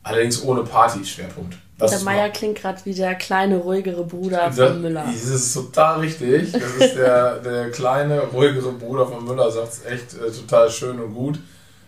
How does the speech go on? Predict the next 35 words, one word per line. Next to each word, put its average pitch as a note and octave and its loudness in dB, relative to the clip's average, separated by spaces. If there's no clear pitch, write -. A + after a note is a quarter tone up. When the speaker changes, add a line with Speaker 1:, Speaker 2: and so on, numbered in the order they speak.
Speaker 1:
Ähm, A#2+ 2
es - -2
gibt C3+ -6
aber B2 4
auch, A2+ 2
ähm, A2 4
ja, F2+ -2
auch - -6
da, C#3 2
äh, A#2+ -2
nette C3 -4
Touren. C3 -4
Die A#2 -10
Geselligkeit, A#2+ 0
wie A#2+ -12
gesagt, A#2 -4
steht B2 -2
auch A2+ 2
da A#2 -4
im A2+ -6
Vordergrund. A2+ 0
Also A2 -4
da G#2+ -4
abends A#2 -2
ein A2+ -8
Bierchen C3 -6
trinken C3+ -8
oder A#2 -2
auch A2+ -2
zwei A#2+ 2
oder A2+ -4
einen G#2+ -8
Wein B2 -2
trinken B2+ -8
und, A#2 -6